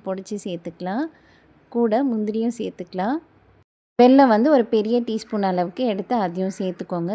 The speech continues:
சேர்த்து நல்லா மிக்ஸ் பண்ணி விட்டுருங்க. இது கூடவே நம்ம ஒரு ஹாஃப் டேபிள்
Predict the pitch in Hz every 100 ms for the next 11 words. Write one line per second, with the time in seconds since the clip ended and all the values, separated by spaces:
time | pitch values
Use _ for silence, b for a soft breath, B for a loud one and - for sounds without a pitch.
0 | 233 214 208 262 208 180 202 233 190 -
1 | - 202 196 170 170 175 170 196 294 302
2 | _ _ _ _ _ _ - 269 269 254
3 | 240 196 220 247 208 202 226 226 214 214
4 | 220 226 240 220 247